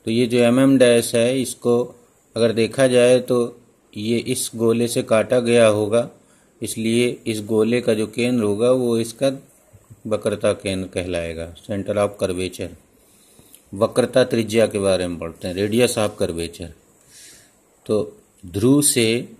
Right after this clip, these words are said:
दर्पण के ध्रुव से वक्रता केंद्र की दूरी को वक्रता त्रिज्या कहते हैं, कैपिटल R से लिखते हैं। तो अब इसमें अवतल गोलीय दर्पण में जो वक्रता केंद्र होता है, वो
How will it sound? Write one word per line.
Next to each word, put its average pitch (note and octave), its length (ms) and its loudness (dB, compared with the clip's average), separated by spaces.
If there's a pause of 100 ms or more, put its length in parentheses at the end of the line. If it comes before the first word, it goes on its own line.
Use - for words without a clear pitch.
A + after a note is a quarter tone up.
(280)
दर्पण G#2 400 -2
के B2 160 0
ध्रुव A2 300 0
से G#2+ 380 0
वक्रता A2+ 520 0
केंद्र A#2+ 400 0
की A2 200 -4
दूरी A2 340 -2
को G2 440 -4 (300)
वक्रता G#2+ 460 0
त्रिज्या G#2 480 -2
कहते B2 340 -2
हैं, E3+ 160 0
कैपिटल G#2+ 420 0
R G2+ 180 0
से G#2+ 180 -4
लिखते F#2 360 -10
हैं। F2+ 200 -14 (1000)
तो A2 60 0
अब G#2 100 0
इसमें B2+ 440 0 (280)
अवतल A#2+ 360 4
गोलीय B2 320 2
दर्पण A#2+ 380 2
में B2+ 200 0
जो B2+ 80 2
वक्रता A2+ 560 -2 (1500)
केंद्र B2+ 300 2
होता G#2+ 400 2
है, B2 180 6
वो C3 440 0